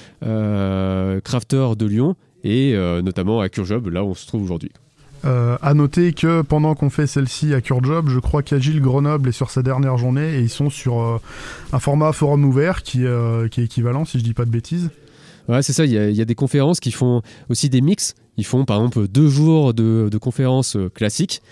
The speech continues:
Speaker 1: et une journée de conf. Donc ça permet d'allier un peu les deux, à faire venir peut-être des speakers, euh,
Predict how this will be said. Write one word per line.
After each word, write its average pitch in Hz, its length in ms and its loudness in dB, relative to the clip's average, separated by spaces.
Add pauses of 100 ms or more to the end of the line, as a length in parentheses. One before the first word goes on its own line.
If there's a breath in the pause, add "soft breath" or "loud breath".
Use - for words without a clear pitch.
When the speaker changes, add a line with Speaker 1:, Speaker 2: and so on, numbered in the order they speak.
(300 loud breath)
Speaker 1:
et 120 100 2
une 131 120 4
journée 131 480 2 (240 soft breath)
de 117 140 2
conf. 123 420 -2
Donc 101 180 -2
ça 104 140 -4
permet 117 260 0
d'allier 117 280 2
un 123 100 0
peu 123 160 0
les 113 140 0
deux, 151 160 0 (420 loud breath)
à 98 160 -2
faire 131 160 0
venir 143 280 2
peut-être 123 420 -2
des 110 100 0
speakers, 139 580 0
euh, 104 220 2